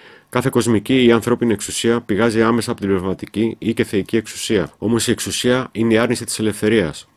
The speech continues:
Ο Θεός, ή μάλλον το αποκοίημα της φαντασίας που ονομάζεται Θεός, είναι η ιεροποίηση και η πνευματική και ηθική πηγή κάθε επίγειας δουλείας.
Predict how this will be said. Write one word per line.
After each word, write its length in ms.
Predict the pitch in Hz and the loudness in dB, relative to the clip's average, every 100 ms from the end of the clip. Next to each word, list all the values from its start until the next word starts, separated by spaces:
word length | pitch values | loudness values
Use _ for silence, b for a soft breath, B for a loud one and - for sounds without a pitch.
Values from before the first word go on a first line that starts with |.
| - | -10
Ο 80 | |
Θεός, 440 | 90 - 92 110 - | -6 0 2 2 -2
ή 60 | |
μάλλον 280 | 85 104 117 | -2 0 2
το 100 | 110 | 2
αποκοίημα 500 | 104 - - 113 107 | 0 -2 0 0 0
της 100 | 101 | -2
φαντασίας 500 | - 95 87 - 107 | -4 -4 -2 -2 -2
που 100 | - | -2
ονομάζεται 440 | 95 92 110 90 - | -2 2 0 -2 -8
Θεός, 420 | - 80 87 - B B B | -6 -4 -4 -8 B B B
είναι 240 | - 107 123 | -2 2 2
η 100 | - | -2
ιεροποίηση 840 | 104 95 92 90 90 - 113 - | -2 2 4 2 0 2 2 2
και 60 | - | -6
η 20 | |
πνευματική 460 | - 95 95 - 117 | -8 -4 -4 -2 -6
και 120 | 104 | -4
ηθική 260 | 104 - - | -6 -4 -4
πηγή 260 | 107 104 | -2 -2
κάθε 260 | 113 120 120 | 0 -2 -2
επίγειας 380 | - 113 113 98 | -2 0 0 0
δουλείας. 500 | 101 110 95 73 | -2 2 2 0